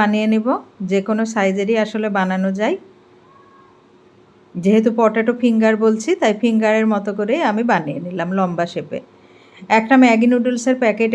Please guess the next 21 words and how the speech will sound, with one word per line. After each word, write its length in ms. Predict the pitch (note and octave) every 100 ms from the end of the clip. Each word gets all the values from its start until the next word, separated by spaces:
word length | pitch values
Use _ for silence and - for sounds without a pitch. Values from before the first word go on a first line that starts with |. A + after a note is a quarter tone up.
| A3
এভাবে 260 | G#3+ G#3+ A3+ G3+
আমি 140 | G3 G3
কুচি 200 | G3 A3 A3
করে 160 | G#3+ A3
নিব। 140 | G#3 C4+ G#4 - -
কুচি 220 | G3+ G3+
করে 160 | G#3+ G#3 G#3+
নেওয়ার 220 | G3+ G3 G3
পরে 160 | B3 E4
এটা 140 | A3+ A3+ -
ঢেলে 240 | G3 D#3+ D#3+
নিব। 120 | D3+ E3+ - _ _ _ _ _ _ _ _ _ _ _ _ _ _ _ _ _ _ -
আর 300 | F#3 F#3 F#3 F#3
প্যাকেটের 400 | A3+ A3+ A#3 A#3+ A#3+
মশলা 400 | G#3+ A3 B3 C4 F4+ - _ - F#3+
যেটা 220 | F#3+ G#3 G3+
আছে 220 | G3 C4 F4 - -
সেটা 240 | G#3+ G#3+ G3+
কেটে 240 | G#3 G#3+ G#3+
নিব, 140 | G#3 C#4 - _ _ -
বাটিতে 380 | F3+ F3 G3 G3+